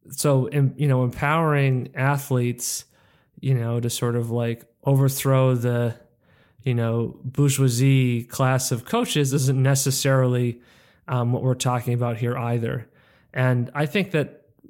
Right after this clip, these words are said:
if the responsibility of the coach was seen more as diagnostic, like, trying to figure out, um, you know, what is the medium here, you know, the optimal balance for the athlete, um, be-,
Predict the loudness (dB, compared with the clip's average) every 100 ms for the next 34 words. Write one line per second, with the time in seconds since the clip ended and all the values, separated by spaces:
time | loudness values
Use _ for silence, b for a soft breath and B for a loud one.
0 | -20 _ -2 -2 0 0 0 -2 -2 0
1 | 0 0 2 2 0 0 2 2 2 -2
2 | 0 0 2 2 2 0 -2 -2 -2 -4
3 | -4 -4 -4 -4 -6 -10 -20 b b b
4 | b -2 -2 -4 -4 0 4 2 0 -2
5 | 0 0 0 -2 -6 b b b -6 -2
6 | -2 -4 -6 -12 _ _ _ _ _ _
7 | _ -2 -2 0 0 2 2 0 0 0
8 | 2 2 2 0 -2 -6 b b b b
9 | _ _ _ -4 0 2 2 0 -4 _
10 | -2 0 0 -2 -2 -2 0 0 0 -2
11 | -2 -2 -2 0 0 0 0 -4 -2 0
12 | 0 -6 b b b b -4 -2 -2 -2
13 | -4 -4